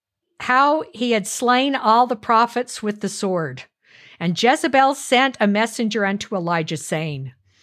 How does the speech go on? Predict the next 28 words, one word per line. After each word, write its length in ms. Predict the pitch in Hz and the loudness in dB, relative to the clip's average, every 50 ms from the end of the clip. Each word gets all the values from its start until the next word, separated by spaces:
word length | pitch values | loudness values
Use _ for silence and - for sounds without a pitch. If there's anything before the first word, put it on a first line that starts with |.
| _ - - _ - | _ -20 -20 _ -16
"So 340 | - - - - 226 240 | -14 -10 -4 0 0 0
let 300 | 269 269 262 262 269 269 | 2 2 2 2 2 2
the 80 | - 196 | -4 -4
gods 460 | 170 - 190 202 208 214 208 208 - | 0 2 4 4 4 4 2 -2 -6
do 200 | - - 220 226 214 | -2 0 0 0 0
to 160 | 220 - 214 | 0 0 0
me, 300 | 190 202 202 214 220 208 | 2 2 2 2 2 2
and 140 | 196 185 165 | 0 0 0
more 220 | 180 196 214 214 | 0 2 2 4
also, 600 | 196 190 196 202 202 202 - 208 190 202 208 226 - | 4 4 4 2 0 -2 -2 0 0 0 0 -2 -2
if 200 | 190 170 - - | -4 -4 -2 -2
I 220 | 185 185 214 240 | 0 0 2 2
make 300 | 233 214 208 208 226 220 | 2 0 0 0 0 0
not 300 | 202 196 196 214 240 - | -2 -2 -2 -2 -2 -4
thy 180 | - 190 202 202 | -4 -2 -2 -2
life 440 | 185 170 175 185 208 233 247 - - | 0 0 0 2 2 0 0 0 -2
as 160 | 180 170 - | -2 -2 -2
the 100 | - 170 | -4 -4
life 340 | 170 175 190 214 233 226 202 | -2 0 2 0 0 0 -2
of 140 | 180 160 | -4 -2
one 220 | 175 180 196 220 240 | -2 0 0 2 2
of 100 | 226 180 | 2 2
them 260 | 180 180 196 233 247 | 2 2 2 2 2
by 240 | 196 185 185 202 214 | 2 2 2 2 0
tomorrow 580 | - - - 196 185 196 214 220 226 226 226 | -2 -4 -4 0 2 4 4 4 4 4 4
about 360 | 220 190 170 190 202 214 208 208 | 4 4 4 2 2 0 0 0
this 200 | 208 214 208 - | 0 0 0 -2
time." 400 | - 214 180 165 156 135 123 | -4 -4 -2 -2 -2 -4 -6